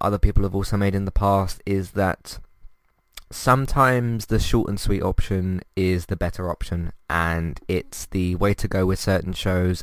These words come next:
and it's, yeah, just so-, sometimes, 'cause this show is obviously seven episodes, uh,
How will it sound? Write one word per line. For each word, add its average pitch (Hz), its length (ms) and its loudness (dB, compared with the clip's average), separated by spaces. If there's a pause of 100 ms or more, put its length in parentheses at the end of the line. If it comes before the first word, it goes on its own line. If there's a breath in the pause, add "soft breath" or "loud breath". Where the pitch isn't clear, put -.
and 85 460 -2
it's, - 640 -8 (720 loud breath)
yeah, 117 320 6
just 131 180 2
so-, 147 200 2
sometimes, 151 880 -2 (400)
'cause 127 160 0
this 147 160 2
show 127 160 2
is 120 100 0
obviously 110 280 -2
seven 113 260 0
episodes, 101 880 2
uh, 90 380 0